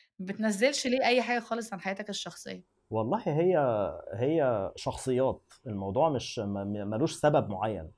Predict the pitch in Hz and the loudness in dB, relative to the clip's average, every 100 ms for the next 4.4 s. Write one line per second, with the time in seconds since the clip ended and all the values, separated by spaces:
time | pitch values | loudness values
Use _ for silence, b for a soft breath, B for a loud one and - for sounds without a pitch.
0 | _ 95 87 110 151 139 - 110 - 147 | _ -14 -6 -2 0 0 -2 -6 2 2
1 | 139 113 117 107 95 156 151 117 113 104 | 2 -4 -2 -2 0 0 0 0 0 -2
2 | 117 143 110 101 127 131 123 95 131 131 | 0 0 -2 0 2 2 0 -4 -4 -4
3 | 113 101 127 120 107 127 110 117 104 98 | -4 -4 -2 -2 -2 -2 -2 -4 -4 -6
4 | 104 101 98 | -6 -4 -6